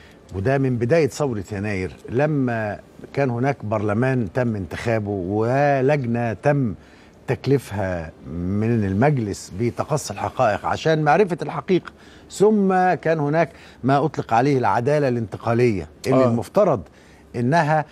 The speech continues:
Speaker 1: آه، تتعامل مع أحداث الثورة، يعني يبقى في نوع من المصارحة، إفصاح، نوع من،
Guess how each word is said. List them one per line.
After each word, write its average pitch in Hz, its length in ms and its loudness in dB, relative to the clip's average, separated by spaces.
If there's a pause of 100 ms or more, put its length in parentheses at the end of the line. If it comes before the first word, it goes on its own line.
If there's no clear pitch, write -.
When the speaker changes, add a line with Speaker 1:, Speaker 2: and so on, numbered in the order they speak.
(300)
Speaker 1:
آه، 117 160 -4
تتعامل 147 840 2
مع 156 540 2
أحداث 123 640 -2
الثورة، 123 680 0 (380)
يعني 107 520 0
يبقى 107 180 -4
في 151 180 0
نوع 147 260 4
من 131 440 0
المصارحة، 107 1080 0
إفصاح، 139 920 2 (320)
نوع 143 440 2
من، 143 380 2